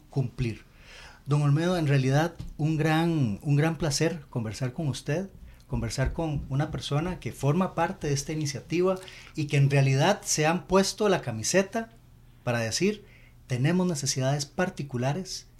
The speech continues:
y requerimos una atención, por tanto, que vaya orientada a nuestras necesidades, a lo que hemos identificado es prioritario para nosotros", y además,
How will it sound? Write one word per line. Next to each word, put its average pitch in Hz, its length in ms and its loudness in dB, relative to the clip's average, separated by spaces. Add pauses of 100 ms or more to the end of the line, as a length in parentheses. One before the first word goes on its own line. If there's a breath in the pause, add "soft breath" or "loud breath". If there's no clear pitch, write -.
y 147 100 0
requerimos 127 720 -4
una 147 220 2
atención, 127 580 -4 (200)
por 110 160 -8
tanto, 120 460 -6 (280 soft breath)
que 120 100 -8
vaya 117 240 -2
orientada 117 580 -6
a 127 120 -6
nuestras 127 440 -4
necesidades, 104 680 -10 (160 soft breath)
a 113 80 -8
lo 110 120 -8
que 127 100 -8
hemos 135 180 -2
identificado 123 580 -6
es - 80 -10
prioritario 123 640 -4
para 104 160 -8
nosotros", 143 560 -8 (240 soft breath)
y 120 120 -4
además, 113 580 -4